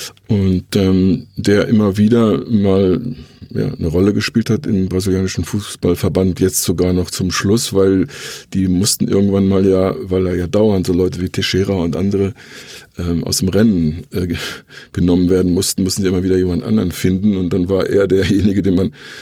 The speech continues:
äh, irgendwie, der hat sich wohl nicht zu, zu schnell, schnell genug weggeduckt. Und, äh, dann hat er aber auch Spaß gefunden an dieser, äh, neuen Phase, äh, der Arbeit, ne, wo man eben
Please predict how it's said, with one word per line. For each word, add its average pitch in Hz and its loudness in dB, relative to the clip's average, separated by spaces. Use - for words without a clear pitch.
äh, 85 -2
irgendwie, 85 -4
der 85 -2
hat 85 -6
sich - -6
wohl 90 2
nicht 90 0
zu, 90 0
zu 82 -2
schnell, 85 0
schnell 95 2
genug 87 0
weggeduckt. 78 -2
Und, 90 -2
äh, 85 2
dann 92 0
hat 107 0
er 104 2
aber 98 4
auch 110 4
Spaß - 0
gefunden 104 2
an 80 0
dieser, 82 -2
äh, - -16
neuen 92 2
Phase, 80 0
äh, - -8
der 82 -2
Arbeit, 69 -2
ne, 123 0
wo - -4
man 80 0
eben 76 -2